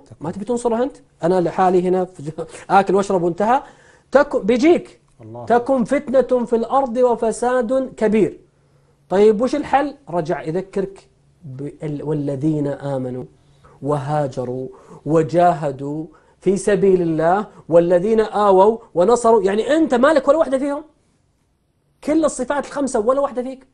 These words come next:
Speaker 1: يعني لا هاجرت في نصرتهم، جاهدت في نصرتهم. طيب أول وحدة آمنوا.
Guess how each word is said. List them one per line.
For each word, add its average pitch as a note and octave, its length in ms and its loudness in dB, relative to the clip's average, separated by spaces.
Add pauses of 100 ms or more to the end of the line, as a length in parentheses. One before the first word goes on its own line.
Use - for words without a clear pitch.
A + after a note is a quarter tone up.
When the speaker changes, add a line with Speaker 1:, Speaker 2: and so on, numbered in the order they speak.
(520)
Speaker 1:
يعني C#3+ 160 -6
لا A#3+ 260 4 (140)
هاجرت G3+ 560 -4 (440)
في F3+ 60 -4
نصرتهم، F3+ 480 -4 (360)
جاهدت F#3+ 500 -2
في F3 60 -4
نصرتهم. E3+ 520 -2 (1300)
طيب D3 160 -8
أول F3 280 0
وحدة F3+ 340 -4
آمنوا. D3+ 240 -4